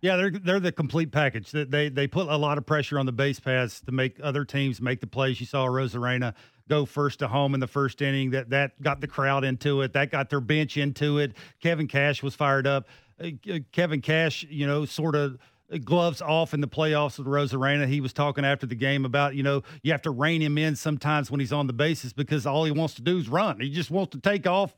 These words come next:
because he has electric speed and he's a physical freak. And sometimes as the manager, you gotta go, "Hey,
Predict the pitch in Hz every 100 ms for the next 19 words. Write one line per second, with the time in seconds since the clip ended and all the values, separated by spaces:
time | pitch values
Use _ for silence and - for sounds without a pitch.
0 | - - - 147 175 147 170 170 147 151
1 | 160 - 156 - 156 156 156 143 143 156
2 | 123 - _ - - 147 - 185 127 139
3 | 123 - 190 175 143 - - _ _ 151
4 | 147 185 180 170 160 139 165 156 143 139
5 | 151 202 170 - 160 151 170 165 160 139
6 | 165 170 165 196 104